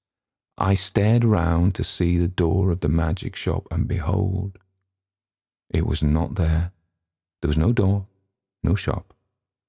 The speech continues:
nothing, only the common pilaster between the shop where they sell the pictures and the window with the chicks. I did the only thing possible in that mental tumult.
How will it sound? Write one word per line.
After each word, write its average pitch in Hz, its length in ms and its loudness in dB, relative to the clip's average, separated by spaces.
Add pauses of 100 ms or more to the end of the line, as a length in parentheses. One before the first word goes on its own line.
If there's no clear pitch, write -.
nothing, - 440 -4 (380)
only 92 320 4
the 90 140 0
common 92 440 0
pilaster 80 680 -2
between 76 380 0
the 78 60 0
shop - 340 -4
where 82 100 0
they 73 80 0
sell 78 260 -2
the 76 80 0
pictures - 600 -6
and 73 120 -4
the 73 100 -4
window 76 420 -4
with - 160 -6
the - 80 -8
chicks. - 480 -8 (960)
I 104 100 0
did 98 160 2
the 80 100 2
only 78 160 2
thing 76 220 -2
possible 82 480 -2
in 76 120 0
that 76 180 -4
mental 78 440 -2
tumult. 76 540 -2